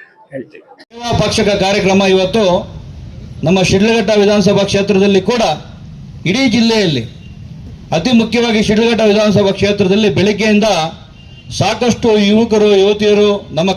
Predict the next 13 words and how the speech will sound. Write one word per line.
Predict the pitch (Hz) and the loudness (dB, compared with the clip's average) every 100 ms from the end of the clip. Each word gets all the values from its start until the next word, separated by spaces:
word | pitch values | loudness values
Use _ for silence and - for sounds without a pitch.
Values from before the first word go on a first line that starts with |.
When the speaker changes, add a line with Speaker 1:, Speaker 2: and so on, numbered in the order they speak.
| 180 | 0
Speaker 2:
ಕಾರ್ಯಕರ್ತರು | 208 214 202 190 196 202 202 - - - - - - - - - - - - - 151 | 0 0 0 0 2 2 0 -6 -20 -20 -20 -20 -20 -20 -20 -20 -20 -20 -16 -4 -2
ಎಲ್ಲರೂ | 254 285 277 247 | 0 2 2 2
ಬಂದು | 226 226 | 2 2
ಇವತ್ತು | 202 196 233 202 196 214 156 - | 0 0 0 2 0 -2 -8 -4
ಸಾಕಷ್ಟು | 185 202 247 - 233 190 196 - - - - | -4 0 -2 0 0 2 0 -8 -20 -10 -4
ರಕ್ತದಾನ | 156 - 240 226 175 | -2 0 2 2 4
ಶಿಬಿರದಲ್ಲಿ | 196 196 196 185 180 | 4 4 2 2 2
ಪಾಲ್ಗೊಂಡು | 202 196 202 214 175 190 - 135 | 2 2 4 2 2 -2 -8 -2
ರಕ್ತದಾನವನ್ನು | 156 - 214 196 185 185 170 | -2 0 2 2 2 2 2
ಮಾಡಿದ್ದಾರೆ. | 165 139 113 - - - - - - - - - - - - - - - - - - - - - - - - - 151 | 0 0 -2 -6 -18 -20 -20 -20 -20 -20 -20 -20 -20 -20 -20 -20 -20 -20 -20 -20 -20 -20 -20 -18 -16 -16 -16 -4 2
ನಮ್ಮ | 233 247 165 | 2 2 0
ಪ್ರ-, | 180 233 202 | 2 4 4
ಹೆಮ್ಮೆಯ | 220 277 | 4 4